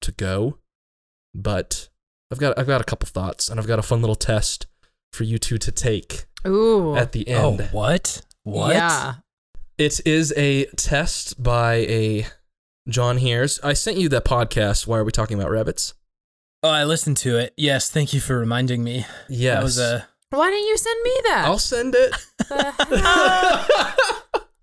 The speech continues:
Speaker 2: hell?
Speaker 1: What, which one did I send you?
Speaker 2: Scoop me.
Speaker 1: What is Capitalism?
Speaker 3: Yeah. Yeah. That was the one.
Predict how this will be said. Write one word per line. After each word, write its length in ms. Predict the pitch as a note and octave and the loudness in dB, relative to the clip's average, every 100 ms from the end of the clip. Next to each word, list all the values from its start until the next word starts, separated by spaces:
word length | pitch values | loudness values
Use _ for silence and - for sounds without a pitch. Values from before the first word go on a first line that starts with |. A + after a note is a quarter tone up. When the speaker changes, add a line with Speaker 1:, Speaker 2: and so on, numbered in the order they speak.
| - | -4
Speaker 2:
hell? 80 | A#3 A#3 | -2 2
Speaker 1:
What, 260 | C4+ F4 | 2 4
which 140 | G4 G4 | 4 6
one 120 | G4 | 6
did 140 | E4+ | 4
I 60 | B3 | 2
send 200 | - A#3+ G#3 | 2 0 4
you? 80 | D3+ | 4
Speaker 2:
Scoop 60 | |
me. 40 | C#3+ | 4
Speaker 1:
What 120 | E3+ | 4
is 120 | E3+ | 2
Capitalism? 680 | - D3 D#3 F#3+ G3+ G3+ G#3+ - _ _ - | 0 0 2 2 2 2 -2 -6 _ _ -8
Speaker 3:
Yeah. 320 | C3+ C3 A#2+ - - _ _ | -2 0 -2 -6 -18 _ _
Yeah. 200 | - B2 - _ _ _ | -6 -4 -6 _ _ _
That 120 | C3+ | -4
was 160 | B2+ A#2+ | -2 -4
the 80 | B2 | -2
one. 340 | B2 A#2+ A2+ | -2 -2 -6